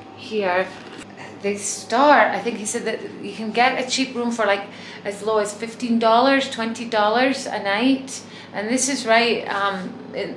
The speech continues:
this is Shah Al Naw area, near where the Safi Landmark is, and with the area that I usually like to walk around and everything. So I'm familiar with the area. There's lots of food places around outside. I really like it.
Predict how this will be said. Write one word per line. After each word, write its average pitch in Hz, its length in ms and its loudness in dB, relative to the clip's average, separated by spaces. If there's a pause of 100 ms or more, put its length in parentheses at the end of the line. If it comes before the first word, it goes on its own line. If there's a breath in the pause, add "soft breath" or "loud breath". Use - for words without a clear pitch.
(140)
this 233 180 -4
is 262 140 0
Shah 208 220 6 (140)
Al 208 60 -2
Naw 190 180 4
area, 165 600 0
near 190 300 0
where 175 180 0
the 185 80 -6
Safi 196 260 -4
Landmark 254 520 2
is, 247 460 0
and 175 200 -4 (380 loud breath)
with 277 120 -2
the 294 140 4
area 214 360 8
that 196 120 4
I 202 120 2
usually 190 340 0
like 180 240 2
to 180 100 -10
walk 180 240 -2
around 165 320 0
and 170 120 -6
everything. 156 460 -8 (420 loud breath)
So 196 120 -2
I'm 196 80 -4
familiar 220 400 4
with 208 140 0
the 185 180 -4
area. 170 300 2
There's 175 220 2
lots 214 180 2
of 240 80 -2
food 214 260 -8
places 190 400 -4
around 175 360 0
outside. 170 600 -2 (480 loud breath)
I 220 60 -6
really 240 240 0
like 226 320 2
it. - 180 -6